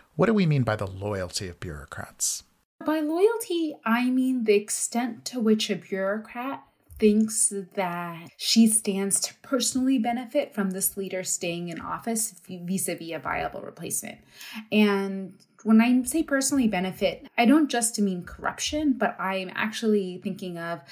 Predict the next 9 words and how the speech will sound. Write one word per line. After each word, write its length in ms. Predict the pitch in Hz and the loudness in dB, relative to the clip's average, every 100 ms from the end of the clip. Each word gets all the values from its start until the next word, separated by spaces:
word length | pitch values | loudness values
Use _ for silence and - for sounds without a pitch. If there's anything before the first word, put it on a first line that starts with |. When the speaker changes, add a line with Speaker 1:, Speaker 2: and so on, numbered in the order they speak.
| - - | -20 -16
Speaker 2:
career 380 | - 202 180 180 | -4 -2 0 0
prospects. 760 | - - - - - - - - - - _ - | -2 -10 -4 -4 -4 -10 -8 -8 -10 -20 _ 4
Does 320 | 233 247 - | 4 4 0
this 260 | 220 - | -2 -4
bureaucrat 840 | - - 202 196 202 202 202 180 - | -8 0 2 2 0 -2 -2 -2 -4
believe 420 | 175 165 196 214 | -6 -4 -2 -2
that 120 | - | -4
her 140 | - 196 | -6 -6
career 560 | - 190 185 190 185 | -6 -6 -2 -2 -4